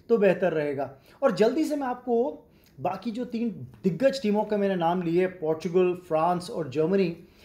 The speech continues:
इनके बारे में कुछ दिलचस्प किस्से भी बता देता हूँ। पोर्चुगल दो हज़ार चार के यूरो फाइनल में भी पहुंची थी, और दो हज़ार चार का वो फाइनल जो है ना,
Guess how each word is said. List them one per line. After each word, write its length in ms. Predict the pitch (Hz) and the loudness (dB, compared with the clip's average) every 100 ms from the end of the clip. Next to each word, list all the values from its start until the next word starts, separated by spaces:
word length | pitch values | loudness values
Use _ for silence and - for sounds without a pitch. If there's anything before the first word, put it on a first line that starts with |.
| - | -10
इनके 180 | 208 208 | -6 -2
बारे 180 | 233 240 | 0 0
में 160 | 262 269 - - | 0 -4 -8 -12
कुछ 300 | 262 - 175 | -10 -12 0
दिलचस्प 480 | 190 214 254 - | 2 2 -2 -4
किस्से 340 | - 196 - 214 | -4 -4 0 2
भी 60 | |
बता 300 | 196 151 127 | 2 2 -2
देता 180 | 127 123 | -6 -8
हूँ। 180 | 123 - - - - - - _ | -12 -14 -20 -20 -20 -20 -20 _
पोर्चुगल 640 | 208 254 254 302 302 311 320 196 | 2 2 2 -2 0 0 -4 -6
दो 260 | 139 233 | -2 0
हज़ार 400 | 233 240 269 269 - | -2 -4 -4 -4 -10
चार 580 | - 180 170 208 226 226 | -10 -6 -2 0 -2 -4
के 380 | 196 220 240 247 - _ | -2 -2 -2 -8 -16 _
यूरो 240 | 143 190 233 | 2 4 4
फाइनल 380 | - 180 196 196 | 2 -4 -2 0
में 120 | 185 | -2
भी 100 | 175 | -2
पहुंची 360 | 151 127 131 | -8 -8 -8
थी, 200 | 131 117 - - | -10 -12 -12 -4
और 120 | 196 | -4
दो 200 | 226 294 | 0 0
हज़ार 240 | 254 269 | 0 0
चार 300 | 269 208 220 | -2 -4 -4
का 120 | 233 | -2
वो 120 | 277 277 | -2 -2
फाइनल 360 | - 170 233 | -2 -2 -2
जो 140 | 214 202 | 2 4
है 80 | |
ना, 200 | 233 233 | 2 -2